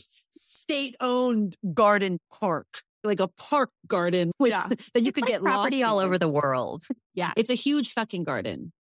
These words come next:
Speaker 2: Yeah.
Speaker 1: Enormous
Speaker 3: Mm-hmm.
Speaker 1: garden.
Speaker 2: I love this therapy conversation because it really leads us into the next thing I wanted to talk about.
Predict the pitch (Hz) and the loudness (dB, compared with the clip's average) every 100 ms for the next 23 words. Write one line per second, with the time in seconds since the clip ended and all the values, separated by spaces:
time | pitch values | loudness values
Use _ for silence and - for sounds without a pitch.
0 | _ 165 165 175 160 151 147 147 113 85 | _ -8 -2 0 0 -2 -4 -4 -4 -6
1 | - - _ _ - 202 196 208 202 196 | -10 -14 _ _ -6 -4 -2 -2 -2 -6
2 | 185 185 185 185 170 175 175 185 175 185 | -4 -4 -6 -6 -4 -4 -4 -4 -2 -2
3 | 180 170 175 170 175 190 185 175 170 175 | -4 -4 -4 -4 -4 -2 -2 -2 -4 -6
4 | 175 170 - 170 165 160 - 185 226 311 | -6 -6 -4 -6 -4 -6 -8 -4 -4 -2
5 | 226 190 175 170 170 165 - 196 262 196 | -4 -2 -2 -2 -4 -6 -2 -2 -2 -2
6 | 175 165 165 | 0 0 -2